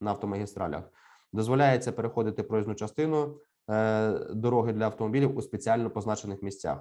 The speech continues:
Ну, все одно вони будуть, навіть на дорозі для автомобілів, вони будуть там, де такі яскраві, позначені, щоб їх добре було видно. Е, а так, підземний, надземний на автомагістралях. Подивіться, ще раз нагадую вам про оцих пішоходів.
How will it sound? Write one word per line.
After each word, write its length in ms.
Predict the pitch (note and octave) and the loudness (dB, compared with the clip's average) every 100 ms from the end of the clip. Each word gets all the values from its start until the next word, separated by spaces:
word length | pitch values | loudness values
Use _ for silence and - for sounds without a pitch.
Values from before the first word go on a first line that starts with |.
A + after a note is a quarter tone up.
| - | -6
Ну, 100 | A#2 | -6
все 180 | G#2+ - | -6 -2
одно 220 | A2 A2+ | 0 0
вони 180 | F#2 F#2 | 0 -2
будуть, 200 | F2 F2+ | -4 -4
навіть 340 | G#2 G2 F#2 G#2 | -2 -2 -2 -4
на 80 | |
дорозі 300 | G2 G#2+ G2+ | -2 -2 -2
для 120 | F2+ G2+ | -2 -2
автомобілів, 440 | - A#2+ E3+ C3 | -2 -4 -2 -2
вони 160 | G#2 G2+ | -2 -4
будуть 320 | A2 A2+ G2 | -2 -2 -2
там, 200 | G2 F#2 | -4 -4
де 80 | F#2+ | -6
такі 240 | G#2 G2 | -6 -4
яскраві, 500 | F#2+ - A#2+ C3 A2+ | -4 -2 2 2 2
позначені, 540 | G#2+ G2 A#2 A#2 G#2 | 0 -2 -2 -2 -6
щоб 200 | F#2+ - | -8 -10
їх 100 | F#2+ | -6
добре 220 | A2 G2+ G2 | -2 -2 0
було 220 | G2+ G2 | 0 0
видно. 280 | F2+ D2+ D2 | 0 -4 -10
Е, 60 | - - - - _ _ - | -12 -20 -20 -20 _ _ -4
а 380 | G2 G#2 - A#2 | 0 2 2 2
так, 340 | C3 D3+ D#3 C#3 | 4 4 2 -6
підземний, 420 | A2+ G#2+ C3+ C3 | -2 2 4 4
надземний 540 | A#2 A2 G#2+ F#2+ E2+ E2+ | 4 2 2 0 -2 -4
на 80 | G2 | -4
автомагістралях. 720 | G2 G2+ F#2+ F#2+ - E2+ E2 - | -4 -4 -4 -4 -6 -6 -6 -4
Подивіться, 680 | A2+ B2 C3 B2+ F#2 F#2 - _ | -2 2 2 0 -4 -6 -14 _
ще 220 | - - | -10 0
раз 260 | A2+ C3 C3+ | 2 2 2
нагадую 340 | G#2+ A#2 A2+ | 0 0 2
вам 200 | G#2 F#2+ | 2 0
про 160 | G2+ G#2 | 0 2
оцих 300 | G2 - G#2+ | 0 -2 -6
пішоходів. 680 | G2+ G#2 - F#2+ E2+ C2 | -6 -6 -4 -2 -2 -4